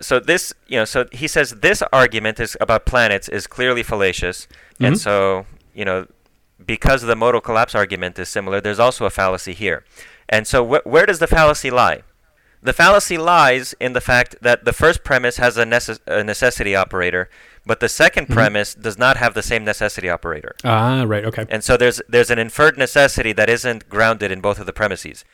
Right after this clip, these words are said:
Speaker 1: Right? The first premise is necessarily eight is greater than seven. That's true.
Speaker 2: Mm-hmm.
Speaker 1: Second premise: the number of planets is eight. That's also true. The conclusion: therefore necessarily the number of planets is greater than seven. See, that doesn't follow because there wasn't a necessity operator in the second premise.
Speaker 2: Right.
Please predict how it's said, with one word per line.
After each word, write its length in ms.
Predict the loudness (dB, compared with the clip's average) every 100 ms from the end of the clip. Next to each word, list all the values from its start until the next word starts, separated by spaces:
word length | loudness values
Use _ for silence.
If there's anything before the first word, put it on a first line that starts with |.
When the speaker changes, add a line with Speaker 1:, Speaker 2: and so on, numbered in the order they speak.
| _ _ _ -2
Speaker 1:
Right? 160 | 0 0
The 80 |
first 180 | 0 0
premise 240 | 0 -2 -4
is 120 | -4
necessarily 680 | 0 0 0 4 4 4 2
eight 220 | 2 2
is 100 | 2
greater 260 | 2 2 2
than 160 | -2
seven. 420 | -2 -2 -2 -8 -4
That's 180 | -4 -4
true. 280 | -4 -4 -6 _ -4
Speaker 2:
Mm-hmm. 200 | -2 -2 0
Speaker 1:
Second 260 | 0 0
premise: 320 | -2 -4 -4 -10
the 140 | -4 0
number 200 | 2 2
of 100 | 2
planets 380 | 2 2 0 -2
is 180 | -6 0
eight. 360 | 2 0 -4 -8
That's 160 | -4 2
also 220 | 2 2
true. 380 | -4 -2 -2 -4 _ _ _ _
The 100 | -6
conclusion: 600 | -6 -2 0 2 0 -2 -2
therefore 360 | 0 4 2
necessarily 800 | 4 4 2 -2 4 6 6 4
the 140 | 0 0
number 200 | 0 -2
of 80 |
planets 340 | -2 -2 -2 -6
is 80 | -4
greater 260 | -2 -2
than 140 | -6 -8
seven. 220 | -8 -6
See, 100 | 0
that 120 | 2
doesn't 240 | 2 -2
follow 300 | 0 2 2
because 320 | -2 0 2 4
there 100 | 2
wasn't 260 | 2 2
a 40 | 0
necessity 460 | 0 0 0 2
operator 400 | 2 2 0 0
in 180 | -2 -4
the 80 | -4
second 360 | -2 -2 -2
premise. 480 | -2 -2 -4 -14 -16 -6
Speaker 2:
Right. 420 | -2 -2 -2